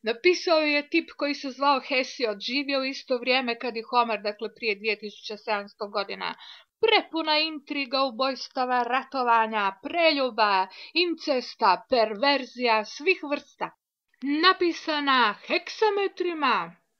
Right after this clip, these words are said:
ne bilo kako. Da vidimo, Teogonija prije Zeusa.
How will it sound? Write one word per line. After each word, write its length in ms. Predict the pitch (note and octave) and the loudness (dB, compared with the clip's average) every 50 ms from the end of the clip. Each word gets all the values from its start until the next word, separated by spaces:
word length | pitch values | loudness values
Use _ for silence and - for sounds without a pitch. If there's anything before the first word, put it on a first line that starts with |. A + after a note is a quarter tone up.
| _ _ _ _ _ _ _ | _ _ _ _ _ _ _
ne 460 | G#3+ G#3 G#3 G#3 G#3 A3+ C4+ D#4+ E4+ | -12 -12 -8 -4 -2 0 0 0 0
bilo 400 | C#4 C4+ B3+ B3 A3 F#3+ F3+ - | -2 -2 -2 0 0 -2 -2 -4
kako. 420 | - G3+ F3 E3+ - - - - - - - - - - - | -4 -6 -6 -6 -6 -10 -10 -10 -10 -14 -18 -20 -20 -12 -6
Da 100 | G3+ G#3 | -2 0
vidimo, 480 | G#3+ G#3+ G3+ G3+ G3 F3+ E3 E3 D3+ - - - | 0 0 0 -2 -2 0 -2 -2 -2 -6 -4 4
Teogonija 760 | - G3 G3 G#3 A3 A3+ C4 C#4+ C#4+ C#4 C4 B3+ A#3+ A3+ A3+ A3+ - _ _ - | 4 6 6 6 4 4 2 2 2 2 4 6 6 6 4 2 -4 _ _ -2
prije 640 | C#4 D4+ - G4 G4 E4+ B3+ F#3+ E3 D#3 - - - _ _ _ | 0 4 6 6 8 8 6 4 2 0 -2 -8 -16 _ _ _
Zeusa. 720 | G3+ G3 F#3+ F3+ G3 E3+ D3+ - - - - - - - | -16 -14 -10 -8 -8 -8 -8 -10 -12 -14 -14 -14 -14 -16